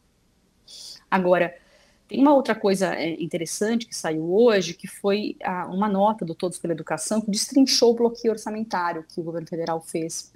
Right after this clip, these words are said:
é, no mec no fim de maio, que a gente ainda tem que lembrar que, além de tá passando por isso tudo, o Ministério da Educação ainda teve um, mais um grande bloqueio orçamentário. Foram três vírgula seis bilhões, é, do orçamento que foram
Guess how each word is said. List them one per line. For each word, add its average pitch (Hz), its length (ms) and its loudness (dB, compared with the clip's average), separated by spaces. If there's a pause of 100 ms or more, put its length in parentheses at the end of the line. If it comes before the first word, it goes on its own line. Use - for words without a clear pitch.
é, 160 120 -6
no 175 120 -4
mec 165 400 -6
no 156 100 -4
fim 170 180 -6
de 175 120 -6
maio, 160 500 -4
que 156 80 -10
a - 20 -10
gente 160 300 -16 (220)
ainda 165 180 -6
tem 180 160 -8
que 180 80 -8
lembrar 170 400 -2
que, 196 100 -8
além 190 120 -2
de 233 100 -4
tá 220 80 -4
passando 190 380 -6
por - 180 -12
isso 233 220 -4 (100)
tudo, 165 480 -6
o 160 60 -10
Ministério 151 340 -6
da 151 60 -16
Educação 147 400 -8
ainda 208 140 -4
teve 202 200 -4
um, 214 200 -4
mais 247 420 2
um 233 160 4
grande 196 340 0
bloqueio 190 380 -2
orçamentário. 190 760 -4 (1300)
Foram 190 240 2
três 240 260 4
vírgula 233 220 2
seis 214 240 0
bilhões, 208 800 4
é, 160 160 -4
do 160 80 -4
orçamento 165 400 -6
que 151 100 -10
foram 156 460 -4